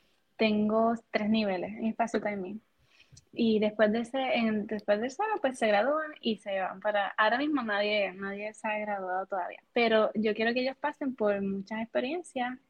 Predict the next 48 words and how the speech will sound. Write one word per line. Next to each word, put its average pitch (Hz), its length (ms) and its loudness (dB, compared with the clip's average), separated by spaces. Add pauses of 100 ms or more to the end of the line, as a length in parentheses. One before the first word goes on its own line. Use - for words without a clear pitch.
(120)
¿me 214 80 -6
entiendes? 220 520 -2
Que 208 180 -2
son 196 240 -6
importantes 240 760 -4
y 214 120 -2
que, 196 320 -2 (420)
que 214 140 -2
puedan 208 300 0
salirse 262 420 -2
de 226 120 0
su 214 160 -2
cajita, 196 520 -6
de, 92 240 -8
de - 240 -10
todo 208 300 -4
esto 214 340 -6
que, 185 240 -8 (520)
y 247 240 4
te, 247 80 6
ahora 220 220 8
mismo 269 380 0
estamos 214 400 -4
trabajando 233 480 -2
hacia 220 320 -6
eso. 196 280 -14 (320)
Pero 226 480 6
en 226 160 0
ese 226 160 -6
momento 285 500 0
que, 202 220 0
que 208 120 0
me, 196 360 -2
que 220 100 -2
entendí 208 640 0 (100)
y 202 160 2
de 196 80 0
adulta 214 400 0
que 196 120 0
ten-, 185 300 -6
ahora 190 240 -2
tengo, 220 460 0
obviamente, 196 440 -6
muchísimas 196 520 -14
responsabilidades, 226 1120 -4
muchas, 214 300 -6
muchas 202 280 -14
cosas, 240 400 -4